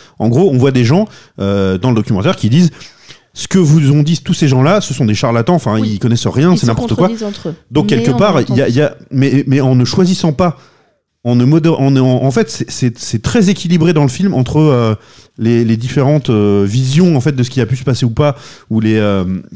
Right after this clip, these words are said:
Speaker 1: les différentes options. Et je suis pas sûr qu'en réalité, en faisant une enquête a-, enquête approfondie avec des vrais spécialistes, on arrive à cet équilibre-là. Je pense qu'il y a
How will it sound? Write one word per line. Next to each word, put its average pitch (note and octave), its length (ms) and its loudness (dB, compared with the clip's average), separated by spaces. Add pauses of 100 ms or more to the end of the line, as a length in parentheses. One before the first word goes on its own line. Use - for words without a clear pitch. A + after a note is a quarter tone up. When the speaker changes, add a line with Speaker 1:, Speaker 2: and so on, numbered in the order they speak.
(480)
Speaker 1:
les A#2+ 100 -2
différentes B2+ 380 0
options. D#3+ 340 0
Et - 20 0
je G#2+ 80 0
suis A#2 160 -2
pas D3+ 140 0
sûr E3 220 -2
qu'en A#2+ 160 0
réalité, B2 480 0 (280)
en A#2 120 0
faisant B2+ 180 2
une B2+ 80 2
enquête B2+ 260 -2
a-, C#3 160 0
enquête B2+ 380 0
approfondie D#3 460 0
avec B2 140 0
des G#2 100 0
vrais A#2 160 0
spécialistes, B2 600 -4 (280)
on C3 140 2
arrive C#3+ 360 2
à G#2+ 60 -2
cet B2+ 200 -2
équilibre-là. B2+ 500 0
Je B2 60 -2
pense B2+ 180 -2
qu'il B2+ 120 0
y A2+ 60 2
a G#2+ 120 -2